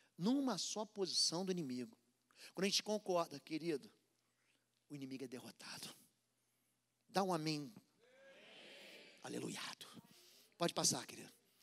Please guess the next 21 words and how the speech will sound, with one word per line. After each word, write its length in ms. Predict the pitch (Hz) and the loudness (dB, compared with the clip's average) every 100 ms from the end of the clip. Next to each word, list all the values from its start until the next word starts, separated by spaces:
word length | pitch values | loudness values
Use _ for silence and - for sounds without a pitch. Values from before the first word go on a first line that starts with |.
| - | 6
Princípio 400 | - 214 - 277 | 12 12 12 12
do 80 | 277 | 12
objetivo. 680 | 240 240 - 254 226 156 - - _ _ _ _ _ _ _ _ _ _ _ - - | 12 12 12 12 12 8 -2 -10 _ _ _ _ _ _ _ _ _ _ _ -18 -4
Entraram 720 | 175 143 - 165 185 185 170 | -4 -2 2 4 6 4 2
na 180 | 165 170 | 0 2
batalha 720 | 156 - 131 127 127 127 127 _ _ | 2 0 -4 -4 -2 -4 -8 _ _
perseguindo-os. 1040 | 131 120 - 123 - 92 98 101 - - - - - - - | -8 -4 -4 -4 -12 -18 -16 -8 -8 -8 -12 -16 -14 -10 6
Se 200 | - 240 | 10 12
você 240 | 226 254 | 12 12
ler 140 | 240 | 8
Primeira 300 | 233 220 220 | 4 4 6
Samuel, 440 | 202 208 190 190 196 | 8 8 8 6 4
capítulo 460 | - 170 185 190 | 2 -2 0 0
quatorze, 500 | 165 165 - 180 156 | 2 0 0 2 2
verso 320 | 147 165 - 156 | 2 2 0 -2
vinte 300 | 214 202 156 | -4 -2 -4
e 40 | |
um, 100 | 170 | -2
você 220 | 165 175 | 0 0
vai 120 | 170 | 0
ver 240 | 127 170 | 0 0